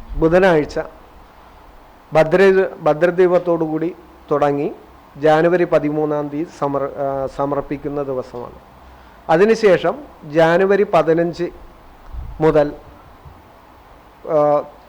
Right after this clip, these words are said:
ഉത്സവ ആഘോഷങ്ങൾ നടക്കപ്പെടുകയാണ്. ജാനുവരി പതിനഞ്ചാം തീയതി തൃക്കൊടിയേറ്റാണ്. രണ്ട് ക്ഷേത്രങ്ങളിൽ സുബ്രഹ്മണ്യ സ്വാമിക്കും മഹാവിഷ്ണു ദേവനും, ആ, കൊടിമരങ്ങളുള്ള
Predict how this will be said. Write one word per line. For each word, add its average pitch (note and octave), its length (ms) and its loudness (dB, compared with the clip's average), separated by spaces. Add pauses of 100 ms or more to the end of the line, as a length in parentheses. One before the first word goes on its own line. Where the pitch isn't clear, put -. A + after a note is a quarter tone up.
(520)
ഉത്സവ F3 420 0 (1400)
ആഘോഷങ്ങൾ D#3 640 0
നടക്കപ്പെടുകയാണ്. C3 920 -4 (640)
ജാനുവരി E3 420 4
പതിനഞ്ചാം E3 680 2
തീയതി D3+ 420 -4 (540)
തൃക്കൊടിയേറ്റാണ്. E3+ 880 2 (840)
രണ്ട് G3 580 2
ക്ഷേത്രങ്ങളിൽ D#3+ 720 0 (160)
സുബ്രഹ്മണ്യ F#3 520 2
സ്വാമിക്കും D#3+ 600 -2 (640)
മഹാവിഷ്ണു E3+ 540 2
ദേവനും, D#3 420 2 (560)
ആ, D3+ 200 2
കൊടിമരങ്ങളുള്ള D#3+ 1080 0